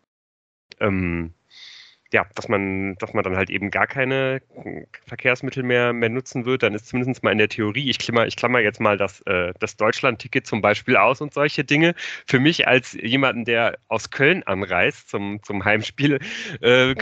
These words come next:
komme ich dann auf jeden Fall teurer weg, als, äh, <laughs> als das im Augenblick der Fall ist.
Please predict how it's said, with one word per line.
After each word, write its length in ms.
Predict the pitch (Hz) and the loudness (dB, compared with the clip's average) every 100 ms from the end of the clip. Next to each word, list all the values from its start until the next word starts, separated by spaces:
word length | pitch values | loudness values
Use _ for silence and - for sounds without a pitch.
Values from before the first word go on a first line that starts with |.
| 127 | -2
komme 220 | 110 139 139 | 0 2 2
ich 40 | |
dann 180 | 120 127 | 0 0
auf 200 | 123 113 | -2 0
jeden 240 | 131 135 | 0 0
Fall 200 | - 147 | 2 0
teurer 460 | - 147 175 127 101 | 2 2 2 0 0
weg, 320 | 139 - 165 | -2 -2 -4
als, 360 | 113 120 131 120 | 0 0 0 4
äh, 340 | 143 113 135 147 - - 110 135 156 - - - - - | 4 6 2 2 -2 -4 -4 -2 -4 -4 -6 -2 -2 -2
<laughs> 180 | - 90 | -2 0
als 140 | 123 - | 0 0
das 160 | 135 | 0
im 100 | 175 | 0
Augenblick 540 | 156 147 175 123 123 - | 2 2 0 -4 -8 -6
der 140 | 113 | -10
Fall 260 | 123 113 123 | 0 0 0
ist. 260 | 135 - | -4 -12